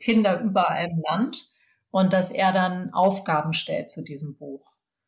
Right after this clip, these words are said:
Also ein Buch zum Beispiel, da ging's um Kinder, die über dem Amazonas, ähm,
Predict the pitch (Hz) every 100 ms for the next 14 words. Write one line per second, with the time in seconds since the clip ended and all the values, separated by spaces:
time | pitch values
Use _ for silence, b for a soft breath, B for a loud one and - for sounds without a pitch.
0 | _ _ _ 180 175 165 165 160 156 147
1 | - - - _ _ - 170 180 185 165
2 | - 160 160 156 156 165 165 160 170 165
3 | 175 165 175 165 165 160 165 151 - 160
4 | 170 160 156 160 156 156 - 160 151 151
5 | - - 160 147 147 - -